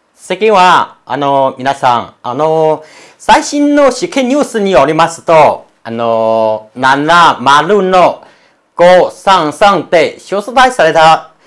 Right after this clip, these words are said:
新聞やの範囲をまとめました。下記の図は、あの、七〇の五三三出題範囲ですが、ご覧になってください。これらのですね、あの、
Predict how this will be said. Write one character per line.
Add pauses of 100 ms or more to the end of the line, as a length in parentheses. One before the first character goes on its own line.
(160)
新
聞
や
の
範
囲
を
ま
と
め
ま
し
た。 (540)
下
記
の
図
は、
あ
の、
七
〇
の (320)
五
三
三
出
題
範
囲
で
す
が、 (160)
ご
覧
に
な
っ
て
く
だ
さ
い。 (800)
こ
れ
ら
の
で
す
ね、
あ
の、